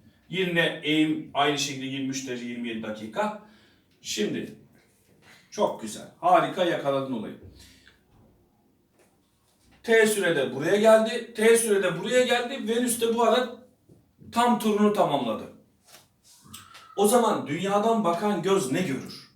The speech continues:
Ona bakalım. Dünyadan yine şuradayız.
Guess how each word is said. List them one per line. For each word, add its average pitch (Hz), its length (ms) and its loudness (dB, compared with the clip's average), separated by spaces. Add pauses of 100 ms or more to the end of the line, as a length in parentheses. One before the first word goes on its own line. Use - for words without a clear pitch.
(220)
Ona 165 240 0
bakalım. - 380 -8 (920)
Dünyadan 226 760 0
yine 208 240 0
şuradayız. - 760 -4